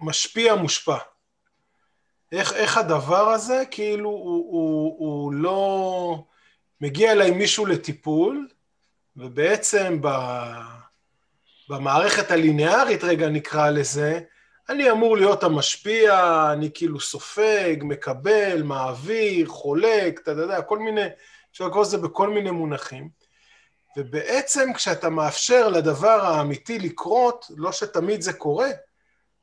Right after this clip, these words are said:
אבל כש-, כשמצליח, אז כל הנושא הזה של משפיע, מושפע, פתאום רגע נהיה הרבה יותר דינמי ו-, ו-, ולא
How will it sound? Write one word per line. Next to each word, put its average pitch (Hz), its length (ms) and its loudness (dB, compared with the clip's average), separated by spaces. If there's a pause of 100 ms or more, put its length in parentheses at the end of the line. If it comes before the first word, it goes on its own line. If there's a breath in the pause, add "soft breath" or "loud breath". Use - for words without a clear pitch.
(160)
אבל 131 280 -10
כש-, - 140 -10
כשמצליח, 156 1160 -2
אז 156 280 -8 (720)
כל 302 280 4
הנושא 240 380 2
הזה 220 300 2
של 196 200 -4
משפיע, 180 720 0
מושפע, 190 640 -2 (100)
פתאום 220 480 0
רגע 190 380 0 (1040)
נהיה 185 300 0
הרבה 131 560 0
יותר 196 600 2
דינמי 151 760 -2
ו-, 143 120 -12 (120)
ו-, 143 120 -16 (180)
ולא 156 1300 -2